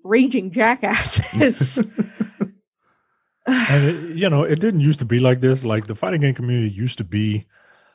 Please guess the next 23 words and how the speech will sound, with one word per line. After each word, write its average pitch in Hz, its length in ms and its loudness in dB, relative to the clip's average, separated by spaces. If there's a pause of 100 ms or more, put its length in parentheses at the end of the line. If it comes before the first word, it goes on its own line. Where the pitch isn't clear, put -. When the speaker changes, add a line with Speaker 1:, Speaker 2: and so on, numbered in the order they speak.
(220)
Speaker 2:
like 113 220 2
a, 101 160 -2 (180)
like, 123 240 -4
a 101 160 0 (160)
weird 135 420 4
place 120 520 0
where, 107 500 -2 (320)
where 110 640 -4 (680)
it 139 200 -2
was, 120 580 -2 (140)
it 165 80 4
was, 160 180 4
it 160 140 -2
was 165 180 0
like, 175 320 2
it 151 80 -2
was 151 160 -2
like 170 200 0
a 156 140 4
hockey 135 380 2
game, 85 320 -10
right? 104 320 -6
Like, 117 340 -4